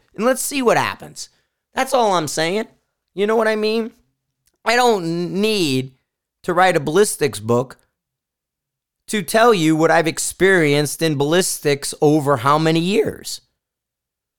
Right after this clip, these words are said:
right? I have it in my head.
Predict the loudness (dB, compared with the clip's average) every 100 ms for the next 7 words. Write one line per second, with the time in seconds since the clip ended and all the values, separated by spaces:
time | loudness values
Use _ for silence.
0 | _ _ _ _ _ -6 -2 -2 -4 _
1 | _ _ -10 -8 -4 -2 -2 0 2 2
2 | 0